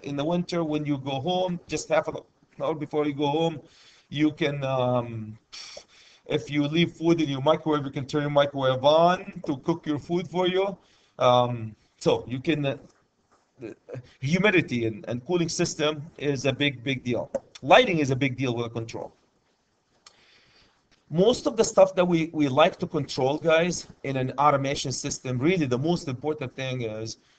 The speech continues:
heating, cooling, and lighting. These are major loads. When you have building automation system, almost every building have some means of controlling their heating, cooling, monitoring and controlling their heating, cooling, and a lighting system. Um,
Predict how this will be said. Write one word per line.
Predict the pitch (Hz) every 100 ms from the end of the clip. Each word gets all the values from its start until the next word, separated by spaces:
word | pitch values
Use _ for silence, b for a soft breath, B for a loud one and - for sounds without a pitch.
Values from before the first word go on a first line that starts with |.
| b
heating, | - 202 208 196
cooling, | - 160 156 147 147 -
and | 135 127
lighting. | 120 95 92 -
These | 139 165 -
are | 170
major | 123 143 131
loads. | 113 117 131 147
When | - 135
you | 135
have | 160 131
building | 165 180
automation | 156 147 151 143
system, | 120 160 143 107 104 - b b b
almost | 147 190 190 -
every | 147 160 170
building | 120 160 131 127
have | 135 131
some | - 185 208
means | 185 165 156 143
of | 127 123
controlling | 135 123 - 143 127 127 127 123
their | 117 107
heating, | 160 175 175
cooling, | - 139 131 131 135 b b b
monitoring | 127 151 180 180 180 160 160 160
and | 147 165 175
controlling | 156 - 139 131 131 127
their | 123
heating, | 117 175 170 170
cooling, | 165 147 139 143 -
and | 123 127 127 123 - _
a | 120
lighting | 123 127 113
system. | - 95 - _ _ b b b b b -
Um, | 110 107 104